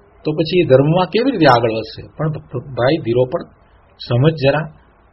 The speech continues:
તને એમ કહ્યું છે કે તું તારા સ્વરૂપમાં જા, શુદ્ધ સ્વરૂપ છે, એની પ્રાપ્તિ કર. અને એ જ માર્ગે આ બધા જ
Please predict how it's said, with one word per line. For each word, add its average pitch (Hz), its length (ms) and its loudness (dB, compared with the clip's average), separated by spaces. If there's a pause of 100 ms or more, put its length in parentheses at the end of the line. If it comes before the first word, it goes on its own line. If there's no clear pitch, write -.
તને 185 160 4 (180)
એમ 240 60 2
કહ્યું 208 300 4
છે 254 120 -2
કે - 100 -4
તું 220 240 -10
તારા 156 300 0
સ્વરૂપમાં 170 540 -2
જા, 143 120 2
શુદ્ધ 170 320 -6
સ્વરૂપ 156 340 -2
છે, 160 180 -8 (160)
એની 160 120 -8
પ્રાપ્તિ 107 420 -6
કર. 170 220 -4 (640)
અને 185 100 -6
એ 214 220 2
જ 208 80 -2
માર્ગે 156 540 4 (800)
આ - 80 0 (100)
બધા 131 180 2
જ 170 100 4